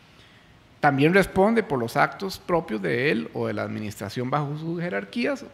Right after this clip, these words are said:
Recuerden que siendo el administrador general responde por todos sus dependientes. Propone y brinda garantías. En el proceso, eh,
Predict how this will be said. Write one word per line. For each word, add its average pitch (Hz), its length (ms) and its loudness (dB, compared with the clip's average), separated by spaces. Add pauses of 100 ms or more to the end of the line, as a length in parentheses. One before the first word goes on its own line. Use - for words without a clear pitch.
Recuerden - 400 -8
que 131 120 -10
siendo 127 300 -2
el 135 80 2
administrador 127 580 0
general 131 400 0
responde 123 380 -8
por 139 180 -8
todos 123 280 -4
sus 151 100 -8
dependientes. 214 760 -6 (840)
Propone 190 720 4
y 160 100 0
brinda 139 280 -4
garantías. 180 640 -2 (1600)
En 180 160 -2
el 165 100 -2
proceso, 220 560 2 (640)
eh, 120 520 -2